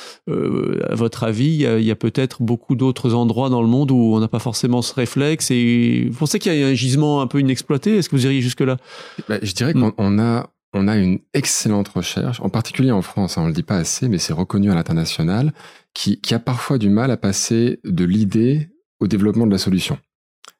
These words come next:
Speaker 2: Euh,
Speaker 1: Mhm.
Speaker 2: parce que ce sont des métiers différents, hein. Le métier du chercheur est de, d'explorer des nouveaux horizons, de découvrir et pas tellement de faire cette étape ensuite qui permet d'aller vers l'application thérapeutique ou diagnostique.
Speaker 1: Mhm.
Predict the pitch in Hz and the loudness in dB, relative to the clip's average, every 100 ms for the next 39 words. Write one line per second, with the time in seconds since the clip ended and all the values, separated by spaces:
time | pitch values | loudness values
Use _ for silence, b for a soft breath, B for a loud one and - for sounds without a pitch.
0 | - 151 127 110 131 - 101 95 90 95 | 0 4 4 2 0 0 2 2 0 0
1 | 95 135 143 104 82 82 85 - 82 78 | 0 0 0 0 2 0 0 -2 -2 -4
2 | 80 78 107 104 85 78 78 76 78 82 | -6 -6 -2 0 0 -2 -4 -4 -4 -6
3 | - 85 90 80 82 90 85 78 76 90 | -4 -2 0 0 0 0 0 0 0 0
4 | 110 101 82 92 - 85 82 117 95 - | 2 2 0 -2 -2 -2 0 0 0 -2
5 | 147 - 110 127 123 127 - 101 101 98 | -6 -2 0 0 -2 -4 -6 -6 -4 -4
6 | - 92 - 120 110 - 123 147 139 - | -4 -6 -4 -4 -2 -2 -4 -2 -6 -6
7 | _ _ _ _ - - 98 101 117 104 | _ _ _ _ -10 -2 2 2 2 0
8 | 87 95 110 120 57 80 98 110 113 85 | 0 2 2 0 -2 -2 0 -2 -4 -6
9 | 82 - 87 78 - 202 202 85 160 - | -6 -6 -6 -6 -4 -4 -4 -6 -6 -8
10 | - 92 - 80 78 80 113 113 92 76 | -6 -6 -4 -4 -2 0 2 0 -2 -6